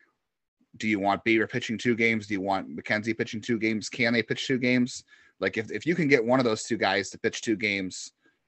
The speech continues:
uh, I'm taking Bieber, I suppose, in the, in the A L D S. I mean, you gotta get to the first round first, but I think it just matters how can you stack them for the next round. Like, if it's just one round, I'm still taking Bieber over McKenzie. But if you're thinking long term, I think you can make a case.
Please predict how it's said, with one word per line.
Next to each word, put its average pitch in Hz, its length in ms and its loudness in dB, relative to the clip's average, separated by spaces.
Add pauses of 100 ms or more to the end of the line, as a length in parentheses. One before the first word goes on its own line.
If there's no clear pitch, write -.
(320)
uh, 85 320 0
I'm 110 120 0
taking 104 340 -2
Bieber, 104 460 0
I 117 100 0
suppose, 127 480 -2
in 127 60 0
the, 120 160 0
in 113 140 -2
the 117 120 0
A 117 60 2
L 117 120 2
D 113 220 2
S. 120 320 0
I 95 40 -2
mean, 95 140 -2
you 90 60 -2
gotta 90 140 0
get 90 120 -6
to 92 60 -12
the 87 100 -12
first - 280 -8
round - 220 -6
first, 73 380 -8
but - 140 -8 (400)
I 120 60 -6
think 135 160 4
it 113 60 0
just 110 160 -4
matters 104 320 2
how - 160 4
can 101 180 -4
you 82 320 -4
stack 98 360 0
them 90 160 -4
for 87 80 -10
the 85 100 -6
next - 260 -6
round. 73 360 -4
Like, - 140 -8 (580)
if 113 120 -6
it's 127 120 0
just 143 200 2
one 127 200 6
round, 95 260 2
I'm 90 100 -6
still 95 220 -4
taking 85 320 -8
Bieber 71 280 -6
over - 120 -10
McKenzie. 82 500 -8
But 80 120 -6
if - 100 -16
you're 101 80 -4
thinking 113 260 -4
long 95 260 -2
term, 80 400 -8 (560)
I 95 100 -4
think 95 200 -6
you 90 80 -4
can 82 160 -6
make 78 180 -6
a - 40 -12
case. - 560 -6